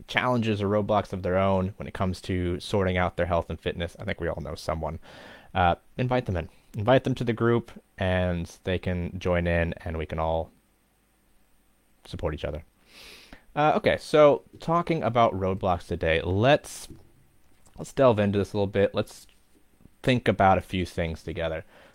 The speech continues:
So I'm just gonna pull up the poll that we had. So with the poll, you know, this, this Monday I asked about roadblocks that you've encountered when trying to achieve your fitness goals.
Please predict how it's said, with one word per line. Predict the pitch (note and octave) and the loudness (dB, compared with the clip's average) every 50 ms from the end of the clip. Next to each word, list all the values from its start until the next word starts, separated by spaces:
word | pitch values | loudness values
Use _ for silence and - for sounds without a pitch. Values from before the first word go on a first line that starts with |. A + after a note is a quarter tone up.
| - - | -20 -12
So | - - | -8 -8
I'm | G2+ - | -8 -8
just | - - | -8 -8
gonna | - - - - - | -8 -8 -8 -10 -12
pull | - - A#2 A2+ B2 A#2 - G2+ | -10 -4 -2 0 0 0 0 -2
up | F#2+ F#2 - - - - | -4 -4 -6 -10 -10 -6
the | E2+ D#2 D#2+ - - _ _ _ _ - | -4 -4 -4 -6 -8 _ _ _ _ -20
poll | - - - A2+ A#2+ C3 A#2 G2 F2 | -12 -6 -2 -2 0 0 0 -2 -2
that | - - - | -4 -6 -8
we | - - | -10 -10
had. | - - D2 E2+ G2 A#2 C#3+ - - - - - - - - - - _ - | -6 -2 0 2 2 2 2 -2 -10 -18 -20 -20 -20 -20 -20 -20 -20 _ -14
So | - - C3 B2 A#2+ A#2 A2+ - - _ - - - - - _ _ _ - - _ _ - - | -2 2 4 6 6 6 4 2 0 _ -20 -20 -20 -20 -20 _ _ _ -20 -20 _ _ -2 2
with | C#3 D3 - | 2 2 2
the | - B2+ | 2 0
poll, | - - C#3+ C3 C3 C3 C3+ C3+ - _ _ _ - | 4 8 10 10 10 10 6 2 -4 _ _ _ -8
you | A2+ G2+ | -4 -2
know, | G2 G2 | -2 -2
this, | G2+ A2 - - _ _ _ - | -4 -6 -12 -18 _ _ _ -10
this | - G2 - - | -10 -8 -4 0
Monday | G#2 G2+ G2+ G2+ G2 | 0 2 2 4 4
I | F#2+ | 4
asked | G2 F2 F#2 F#2 - - | 4 4 2 0 -2 -2
about | F#2+ F#2 F2 - E2 | -2 0 0 0 0
roadblocks | F2 F2 F2 E2+ F2 F#2 F2 F2 F2 - - | 0 0 0 2 4 4 6 6 4 2 -2
that | - - | -10 -10
you've | - - | -8 -8
encountered | F2+ - - F2 E2+ E2+ E2+ F2 | -6 -2 0 2 2 2 0 -2
when | F#2 E2 D#2 | -6 -6 -6
trying | - - - A2 A2 A2 A2+ | -4 0 2 4 4 4 4
to | G#2+ | 2
achieve | G2 - - - F2+ F2 E2+ | 0 -2 -2 -4 -4 -2 -4
your | E2+ D#2+ | -6 -6
fitness | - - - - - - - - | -8 -10 -10 -10 -10 -10 -10 -6
goals. | - - - - - - - | -4 -4 -4 -6 -8 -12 -16